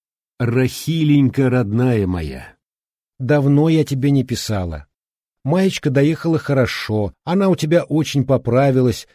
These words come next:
и загорела. Сейчас продолжает пить молоко, но у поправки её хватит ненадолго.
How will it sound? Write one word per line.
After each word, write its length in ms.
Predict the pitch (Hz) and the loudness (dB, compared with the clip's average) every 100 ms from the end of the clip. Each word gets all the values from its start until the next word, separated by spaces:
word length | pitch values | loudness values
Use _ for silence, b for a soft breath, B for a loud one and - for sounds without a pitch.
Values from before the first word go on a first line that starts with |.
| _ | _
и 80 | 160 | -6
загорела. 800 | 117 110 107 90 87 87 87 85 _ _ _ | -4 -2 -2 -2 -4 -6 -8 -12 _ _ _
Сейчас 420 | - 165 - 190 - | -12 -10 -2 -4 -2
продолжает 600 | 123 117 117 156 147 - | -2 0 2 0 0 -2
пить 200 | 147 - | -4 0
молоко, 800 | 120 107 101 - 92 92 90 - _ _ _ - | 0 0 -4 -8 -8 -6 -8 -12 _ _ _ -4
но 200 | 180 196 | -2 -2
у 40 | |
поправки 540 | 190 180 202 202 - 147 | -2 -4 -2 -4 -2 0
её 260 | 139 175 | 2 0
хватит 500 | - 127 160 170 - | 0 -2 -2 -4 -4
ненадолго. 880 | 156 151 139 104 120 110 98 101 92 | 0 2 0 0 0 0 -2 -6 -6